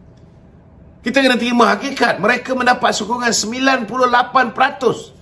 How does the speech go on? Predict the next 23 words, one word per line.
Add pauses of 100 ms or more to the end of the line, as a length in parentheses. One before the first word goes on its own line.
(260)
Sembilan
puluh
tujuh,
sembilan
puluh
lapan
peratus (1400)
daripada
rakan-rakan
bukan
Melayu. (1500)
They
managed
to
garner (160)
full
support. (1500)
Bukan
majority
tau.
Ini
full
support.